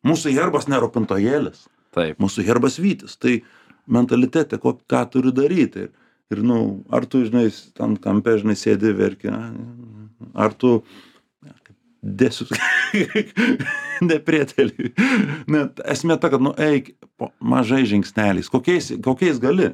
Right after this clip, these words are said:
Speaker 1: Nu, kokiais kiekvienas gali, gali žingsneliais? Eik į tą, eik į, eik į priekį. Ne-, nežiūrėk, nežiūrėk atgal, nu, psichologiškai nežiūrėk atgal.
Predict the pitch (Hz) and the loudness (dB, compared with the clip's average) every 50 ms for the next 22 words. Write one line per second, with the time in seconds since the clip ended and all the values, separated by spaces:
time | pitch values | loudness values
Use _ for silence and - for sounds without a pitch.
0 | - - - - - - 165 156 - - 175 165 - - 127 - - 156 151 139 | -4 -10 -6 -4 -2 0 0 0 2 2 0 0 0 -4 -8 -4 0 2 2 2
1 | 131 120 110 127 127 135 139 - - 127 139 143 147 135 127 120 - 113 135 135 | 2 2 2 2 2 2 0 0 0 2 2 2 2 2 2 0 2 2 0 2
2 | 131 113 107 - - - - - - - - - _ - 120 131 143 139 131 - | 2 0 0 -2 -6 -14 -14 -12 -12 -12 -12 -14 _ -2 0 0 2 2 0 0
3 | - 123 120 120 110 104 95 90 90 95 95 - - - 113 120 120 123 120 - | 2 2 2 2 2 2 2 0 -2 -4 -6 -8 -4 -2 -2 0 2 0 -2 -2
4 | - - - 127 127 120 - - 110 104 - 117 120 113 110 - 104 107 117 - | -2 -2 0 0 0 0 -2 -4 -4 -2 0 0 0 0 0 2 2 2 2 2
5 | 131 139 139 127 131 135 127 - - 117 127 135 123 139 143 - 127 123 143 165 | 2 2 2 2 0 0 -2 -2 -2 0 2 2 2 2 2 2 2 2 2 2
6 | 127 107 107 107 - - - 110 104 147 170 185 165 123 107 - 113 113 127 139 | 2 2 0 -2 -4 -6 -8 -2 0 2 2 2 2 2 0 0 2 2 2 2
7 | 175 175 - 113 110 120 151 160 101 - | 2 0 0 0 -2 0 0 0 0 -2